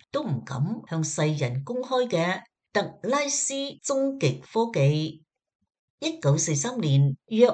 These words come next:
翰特朗普喺審查完特斯拉嘅手稿後，雖然對外宣稱呢個研究係具備實用性，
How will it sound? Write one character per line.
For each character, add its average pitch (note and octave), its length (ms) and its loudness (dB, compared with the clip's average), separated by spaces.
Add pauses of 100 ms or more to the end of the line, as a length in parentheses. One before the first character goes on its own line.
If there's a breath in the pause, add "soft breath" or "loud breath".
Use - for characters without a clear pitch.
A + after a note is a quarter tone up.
翰 F3+ 480 -4 (120)
特 - 160 -12
朗 C3+ 200 2
普 D3 500 -4 (100)
喺 D#3+ 140 -4
審 E3 360 0
查 F3 180 -4
完 C#3+ 460 2 (100)
特 G#3 180 -6
斯 - 340 -2 (100)
拉 C#4+ 140 0
嘅 C#4+ 340 -6
手 C#3 220 0
稿 C#3 200 0
後， E3 420 -2 (680)
雖 - 320 -4
然 D3 420 0 (160)
對 A3+ 340 6
外 F3 200 4
宣 C4 300 -2
稱 D4+ 180 -6 (420)
呢 E4 160 -6
個 C#4 80 0
研 B2+ 280 0
究 F3+ 420 0
係 D#3 160 -2
具 D#3+ 320 2
備 D#3+ 360 2
實 - 340 -4
用 D3 180 2
性， F3+ 480 -2